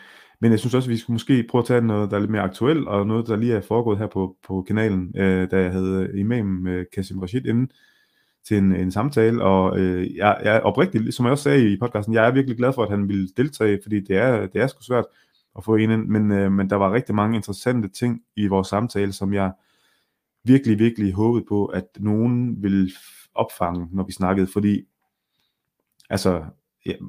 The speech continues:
jeg, jeg er et civiliseret menneske, selvfølgelig, jeg kan sagtens sidde og tale med nogen, jeg er dybt uenig i, det er slet ikke det, men jeg kunne godt mærke,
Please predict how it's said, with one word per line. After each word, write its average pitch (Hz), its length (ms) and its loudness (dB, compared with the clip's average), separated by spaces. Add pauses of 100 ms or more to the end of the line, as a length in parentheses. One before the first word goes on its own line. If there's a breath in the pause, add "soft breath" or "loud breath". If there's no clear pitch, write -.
jeg, 104 320 4
jeg 107 120 4
er 147 40 6
et 135 80 0
civiliseret 120 440 2
menneske, 123 320 0
selvfølgelig, 139 340 0
jeg 120 80 0
kan 104 100 -8
sagtens 123 240 -6
sidde 117 140 -4
og - 40 -10
tale 131 140 2
med 123 80 0
nogen, 117 160 0
jeg 104 120 0
er 98 40 -2
dybt - 220 -8
uenig 117 280 0
i, 107 40 -2
det 107 60 -10
er 104 40 -4
slet 113 140 -6
ikke 113 140 -4
det, 117 80 0
men 113 100 2
jeg 104 100 -2
kunne 107 140 -4
godt 123 180 2
mærke, 120 240 2